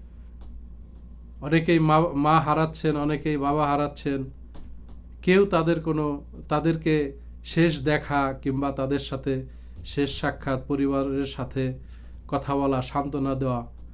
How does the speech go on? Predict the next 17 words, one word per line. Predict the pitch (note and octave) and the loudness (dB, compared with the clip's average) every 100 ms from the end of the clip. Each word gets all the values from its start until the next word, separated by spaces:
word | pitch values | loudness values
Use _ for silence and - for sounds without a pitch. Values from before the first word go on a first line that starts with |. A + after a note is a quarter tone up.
| - - - - - | -16 -16 -16 -16 -8
আমাদেরকে | C#3 D#3 E3 E3+ D#3+ D#3+ | 2 4 6 4 2 2
তারা | D3+ D#3 | 4 2
সান্ত্বনা | D#3 D3+ D3 C#3+ | 2 0 0 -2
দিবে, | C#3 C3 C3 C3 | 0 0 -2 0
এগুলো | F3 E3 F3+ | 0 4 4
আমরা | E3 D3+ C#3+ | 4 2 -2
করতে | D3+ - | -4 -4
পারতেছি | C#3 B2+ - - A2 | -2 -4 -8 -12 -12
না। | G#2+ - - - - - - - - - - - - - - G#2 | -12 -14 -14 -14 -16 -16 -16 -16 -16 -16 -16 -16 -16 -16 -10 -2
দেশটা | C3+ - D3 | -2 0 -6
কোন | - D#3+ E3 | -2 0 0
পর্যায়ে | D#3 D3+ C3+ C#3+ C#3 | 0 -2 0 0 0
চলে | C3 D3+ D#3 | 0 2 4
গেছে | D3 C3+ - A2+ - - - - - - - - - - - | 4 0 -6 -12 -12 -16 -16 -16 -16 -16 -16 -16 -18 -16 -6
আমাদের | C3 C3 C3+ B2+ A#2 - - - - - - - - - - - - - - - | -2 2 2 0 -4 -12 -16 -16 -16 -16 -16 -16 -16 -16 -18 -18 -18 -18 -16 -8
চিন্তার | - F#3+ G3 G3 F3+ | 0 2 4 6 6
বাহিরে। | E3+ C#3+ D3+ C3+ G2+ | 6 4 2 0 -2